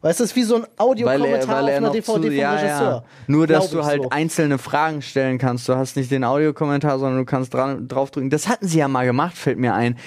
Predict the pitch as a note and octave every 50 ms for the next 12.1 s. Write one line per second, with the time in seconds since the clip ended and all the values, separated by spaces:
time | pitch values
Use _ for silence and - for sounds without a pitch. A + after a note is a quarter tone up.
0 | - - - A#2 - - B2+ A2+ - - - F3 G3+ G3+ - - D3 - - -
1 | - D#3+ D#3+ F3+ F3+ D#3 B2+ B2 A#2+ A#2 A#2+ B2 C3+ D3 D#3 D3+ - - - A2+
2 | - B2+ B2+ A#2+ B2+ C#3 D3+ C3+ A#2+ - C#3 C#3 C3+ - C#3+ B2 A#2+ A#2+ A#2 -
3 | - G#2+ C#3+ F3+ F3 - - - C3 B2 A#2+ A#2 A2 C#3+ F3 F3 - - F#3 F3
4 | - - - F3 F3 F3+ F3+ F#3 F#3 F3 - - D3+ E3+ E3+ E3+ E3+ E3 D#3+ E3+
5 | F3 F#3 F3+ F3 - - - - - - - B2+ B2+ C3+ C#3 - D#3+ D#3 - -
6 | D#3+ D#3 D3+ - - B2+ C3 B2+ B2 B2 B2+ B2+ C3+ D3+ F3+ - - - - -
7 | - C3 B2 B2 B2 B2+ - - C3+ C#3 D3 E3 - - - E3+ D3 B2+ G#2 G2
8 | F#2+ - _ _ _ - B2+ A#2+ B2 A#2+ B2 D3 D3+ D#3+ D#3 - - - D3 C#3
9 | C3 - - - - - - - - - D#3 E3+ G3 A3 A3 - - - - F#3
10 | G3 G#3+ G#3 - F3 F#3+ G#3+ A3+ C#4+ C#4+ - - - - - - - C3+ C#3+ C#3
11 | C#3+ D3+ D3 D#3 D#3 D3+ - - - B2+ B2 A#2+ A#2+ B2 C3 C#3+ F3 G3 G3 -
12 | -